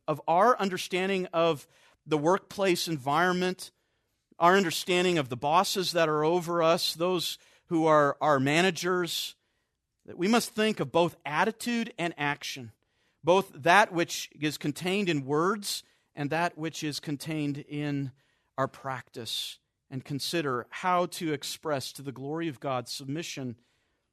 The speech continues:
in that environment. And finally, number four, apply your submission in Paul's four categories. Remember what he said. A-, and these things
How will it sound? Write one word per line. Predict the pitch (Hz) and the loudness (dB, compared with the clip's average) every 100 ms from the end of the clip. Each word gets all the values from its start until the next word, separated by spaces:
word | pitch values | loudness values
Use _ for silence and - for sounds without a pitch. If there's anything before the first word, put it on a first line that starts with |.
| _ _ _ | _ _ _
in | 147 143 139 135 131 | -4 -2 -2 -2 -4
that | 135 127 | -6 -4
environment. | 123 117 127 131 120 113 123 | -4 -4 -4 -2 -4 -6 -8
And | 117 | -8
finally, | 156 156 147 | -4 -2 -2
number | 135 127 | -2 -6
four, | - 151 131 | -8 -2 -2
apply | 123 147 147 | -2 -2 -2
your | 165 147 | -2 -4
submission | - 131 135 143 - 120 107 _ _ _ _ _ _ _ | -8 -8 -6 -6 -8 -10 -10 _ _ _ _ _ _ _
in | 147 | -6
Paul's | 127 156 147 131 - _ | -4 -2 -2 -2 -10 _
four | - 160 143 131 - | -12 -4 -2 -2 -6
categories. | - 139 143 127 127 113 110 - - _ _ _ _ _ _ _ _ _ - 143 | -4 -2 -2 -4 -6 -6 -8 -10 -12 _ _ _ _ _ _ _ _ _ -18 -4
Remember | 170 180 202 | 0 2 4
what | 208 202 | 2 2
he | |
said. | 190 202 220 139 123 _ _ _ _ _ - | 0 -2 -2 -4 -10 _ _ _ _ _ -4
A-, | |
and | 185 202 175 | 0 2 0
these | 190 220 | 0 -2
things | - 220 190 - - | -2 -2 -2 -4 -8